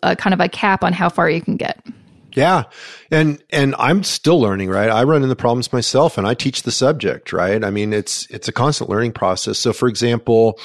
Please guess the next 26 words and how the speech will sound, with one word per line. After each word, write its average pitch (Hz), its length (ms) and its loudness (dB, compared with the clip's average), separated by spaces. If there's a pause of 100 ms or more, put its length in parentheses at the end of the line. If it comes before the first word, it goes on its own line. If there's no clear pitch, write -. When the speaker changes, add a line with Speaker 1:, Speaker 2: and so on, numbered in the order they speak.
(380)
Speaker 2:
you 135 100 0
know, 110 220 2 (340)
in 123 160 0
my 120 200 4
business, 117 720 -2 (340)
my 117 180 2
writing 113 460 2
is 104 200 -4
both 107 360 0
the - 80 -2
clog 104 340 0
and 101 120 -2
the 104 40 -4
cog, 123 460 0
right? 95 320 0
In 104 180 -4
other 104 140 2
words, 104 280 0
people 113 340 -4
are 104 40 -2
buying 101 240 -2
my 101 80 -2
books, 98 300 -4
buying 95 340 -4
my 92 280 -4
courses. 107 840 -2